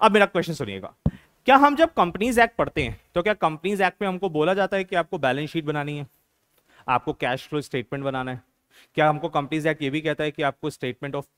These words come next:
profit and loss account बनाना है? क्या वो हमको ये भी कहता है कि आपको notes to accounts बनाने हैं?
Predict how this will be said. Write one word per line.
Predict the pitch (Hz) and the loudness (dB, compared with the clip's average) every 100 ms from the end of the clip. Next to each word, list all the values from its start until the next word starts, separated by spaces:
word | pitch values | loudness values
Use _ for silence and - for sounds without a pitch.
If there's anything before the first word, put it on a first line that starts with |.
| - | -6
profit | 117 110 139 | -6 -4 -6
and | 135 120 | -4 -4
loss | 123 | -4
account | 127 123 123 | -8 -8 -6
बनाना | 120 113 | -8 -8
है? | 113 101 _ _ _ _ - | -12 -14 _ _ _ _ -2
क्या | 131 | 0
वो | 131 135 | 2 0
हमको | 135 | -2
ये | 139 123 | -2 0
भी | 143 | -2
कहता | 139 135 | -2 -2
है | 143 | -2
कि | 139 135 | -2 -4
आपको | - 139 | -4 -6
notes | 117 131 - - | -4 -4 -6 -6
to | 135 | -6
accounts | 120 120 123 120 | -6 -8 -8 -8
बनाने | 117 110 | -8 -8
हैं? | 110 | -10